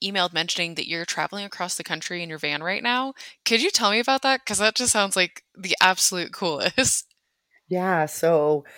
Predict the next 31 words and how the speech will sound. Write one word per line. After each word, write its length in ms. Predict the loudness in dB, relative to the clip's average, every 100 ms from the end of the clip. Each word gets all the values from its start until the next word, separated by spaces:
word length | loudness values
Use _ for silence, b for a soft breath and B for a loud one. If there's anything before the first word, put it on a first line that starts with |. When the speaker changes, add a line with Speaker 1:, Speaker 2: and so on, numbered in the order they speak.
| B B
Speaker 2:
in 200 | -2 -2
December 600 | -4 -2 -2 -2 -4 -4
of 120 | -2
this 260 | -2 -2 -4
year, 260 | -2 -2
I 80 | -4
decided 680 | -6 -8 -6 -4 -4 -4 -8
to 580 | -12 -8 -6 -6 -8 -10
travel 440 | -12 -12 -10 -10
the 80 | -12
country 480 | -10 -10 -8 -8 -8
and 120 | -8
run 160 | -12
my 100 | -12
business 540 | -10 -10 -10 -12 -12 -10
and 220 | -10 -12 b b b
test 380 | -2 -2 -2 -6
out 240 | -6 -4
every 580 | -4 -4 -4 -4 -4 -4
little 420 | -2 2 4 4
law 440 | 2 -2 0 0 -2
I 140 | -6
had 220 | -8 -8
made 180 | -8 -8
about 240 | -6 -6 -6
work-life 480 | -6 -6 -6 -8 -6
balance, 680 | -4 -2 -4 -4 -6 -10 -10 -10
about 460 | -6 -4 -4 -6 -10 b b
running 400 | -6 -4 -4 -8 -10
a 80 |
company 760 | -14 -10 -10 -10 -10 -8 -8 -12